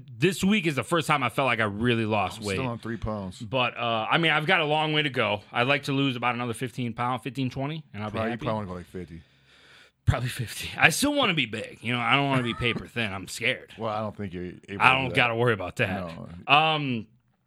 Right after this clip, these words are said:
Speaker 1: it
Speaker 2: Well,
Speaker 1: helps
Speaker 2: no,
Speaker 1: if, if you
Speaker 2: yeah.
Speaker 1: have someone who can cook, and I have an assistant that makes it very easy, makes life very easy. Uh, she's a phenomenal cook,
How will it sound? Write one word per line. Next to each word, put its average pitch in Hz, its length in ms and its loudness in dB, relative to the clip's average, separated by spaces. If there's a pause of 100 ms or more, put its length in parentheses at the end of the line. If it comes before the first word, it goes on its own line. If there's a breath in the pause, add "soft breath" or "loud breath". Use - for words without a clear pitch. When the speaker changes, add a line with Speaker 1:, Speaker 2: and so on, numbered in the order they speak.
Speaker 1:
it 160 80 6
Speaker 2:
Well, 165 80 6
Speaker 1:
helps 185 280 4
Speaker 2:
no, 160 60 4
Speaker 1:
if, 170 120 2
if 180 260 2
you 196 100 2
Speaker 2:
yeah. 185 80 4
Speaker 1:
have 160 140 -2
someone 165 360 2
who 156 140 2
can 120 360 -2 (120)
cook, - 420 -2 (140)
and 120 320 2
I 131 220 2
have 135 420 0
an 127 200 0
assistant 131 420 -6
that 120 80 -4
makes 120 260 -6
it 120 80 -6
very 123 400 -2
easy, 135 520 -4 (460 loud breath)
makes 120 240 4
life 117 460 2
very 135 420 2
easy. 107 520 0
Uh, 104 220 2
she's 107 380 -8
a 101 60 -6
phenomenal 117 640 -2
cook, - 420 -4